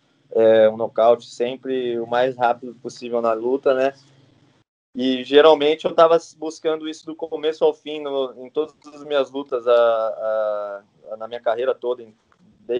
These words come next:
desde o jiu-jitsu, sempre tive essa característica, né? Então acho que resgatar isso vai ser, é, uma coisa que vai me diferenciar dentro dessa categoria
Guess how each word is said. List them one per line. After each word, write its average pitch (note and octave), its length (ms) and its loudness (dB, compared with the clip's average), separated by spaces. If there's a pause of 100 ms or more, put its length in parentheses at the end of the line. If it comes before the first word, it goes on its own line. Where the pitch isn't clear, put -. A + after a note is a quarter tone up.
(220)
desde C#3 260 -6
o C3+ 40 -8
jiu-jitsu, B2 540 -12
sempre - 400 -6
tive C3+ 280 2
essa C3 260 4
característica, B2+ 1000 0
né? A2 120 -8
Então B2+ 240 2
acho C3+ 160 2
que C#3+ 80 -6
resgatar C3+ 540 2
isso C3+ 220 -6
vai C3 140 -4
ser, - 220 -10
é, A#2+ 320 2
uma B2 200 -10
coisa B2+ 260 -14
que - 100 -20
vai B2+ 120 -10
me B2+ 80 -20
diferenciar B2+ 640 -6
dentro B2 260 -14
dessa A#2+ 220 -8
categoria B2 680 -4